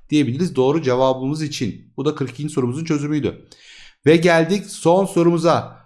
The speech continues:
Aritmetik dizinin son sorusu elli dördüncü dersinde son sorusu. Hafiften şöyle bir kopya çekmedim değil yani. Peki bakalım. A N bir aritmetik dizi olmak üzere A on artı A yedi buymuş. A dokuz eksi A altı buymuş. A bir nedir demiş.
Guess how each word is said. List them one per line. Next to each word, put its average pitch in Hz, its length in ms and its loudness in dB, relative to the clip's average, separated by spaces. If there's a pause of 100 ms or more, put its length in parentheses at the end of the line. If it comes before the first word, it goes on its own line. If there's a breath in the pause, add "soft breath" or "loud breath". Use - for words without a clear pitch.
(120)
Aritmetik 143 400 -2
dizinin 160 220 -2
son 175 240 2
sorusu 156 560 -2
elli 139 220 -2
dördüncü 143 380 0
dersinde 147 380 -2
son 147 220 -6
sorusu. 113 360 -6
Hafiften 110 400 -6
şöyle 90 220 -8
bir 131 160 -6
kopya 82 280 -8
çekmedim 104 440 -8
değil 87 180 -4
yani. - 180 -14 (800 loud breath)
Peki 170 220 4
bakalım. 113 260 0
A 165 180 4
N 170 160 0
bir 160 80 4
aritmetik 151 280 -2
dizi 143 160 -2
olmak 117 240 2
üzere 131 180 -2
A 139 300 2
on 139 180 2
artı 98 340 -4
A 101 320 0
yedi 92 300 -4
buymuş. 147 380 -2
A 135 200 0
dokuz 113 180 -2
eksi 90 240 -10
A - 20 -18
altı 90 440 -6
buymuş. 147 340 -2
A 110 200 0
bir 151 120 -2
nedir 104 280 -2
demiş. - 460 -20